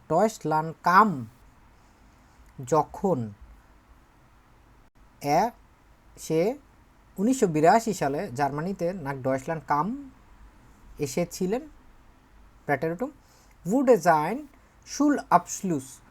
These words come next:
von einer Elite High School in Bombay nicht anerkannt।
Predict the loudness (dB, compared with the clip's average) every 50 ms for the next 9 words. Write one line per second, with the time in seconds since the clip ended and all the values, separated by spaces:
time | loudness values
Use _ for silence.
0 | _ _ -20 _ -8 -2 0 0 0 0 -4 -14 -18 _ -2 0 0 2 0 0
1 | 0 -2 -4 -4 -6 _ -6 -4 -4 -2 -2 -4 -4 -6 -14 -6 0 2 2 2
2 | 2 -2 -8 -6 -6 -6 -6 -4 -6 -6 -6 -6 -8 -2 0 2 2 2 0 0
3 | 0 0 0 0 -2 -6 -8 -8 -6 -6 -6 -8 -10 -18 -20 -20 -8 -2 -2 0
4 | 0 -2 -4 -2 0 0 0 0 -2 -6